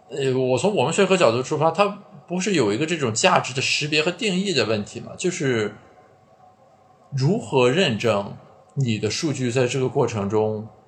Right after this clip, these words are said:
所应得的那部分贡献是怎样的？这个问题该怎么回答呢？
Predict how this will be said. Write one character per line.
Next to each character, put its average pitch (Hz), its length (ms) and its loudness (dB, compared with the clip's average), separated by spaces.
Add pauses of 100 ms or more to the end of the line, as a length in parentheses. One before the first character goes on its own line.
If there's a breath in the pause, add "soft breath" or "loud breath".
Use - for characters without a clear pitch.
(300)
所 110 320 0
应 147 240 0
得 113 160 2
的 117 120 4
那 123 100 0
部 120 160 -4
分 107 200 -2
贡 135 300 -2
献 - 300 -10 (340)
是 - 160 -6
怎 - 280 -4
样 98 200 -4
的？ - 140 -14 (640)
这 202 100 2
个 175 80 4
问 160 100 2
题 131 140 -2
该 143 140 0
怎 120 100 -6
么 - 80 -6
回 - 300 -12
答 - 80 -4
呢？ - 160 -8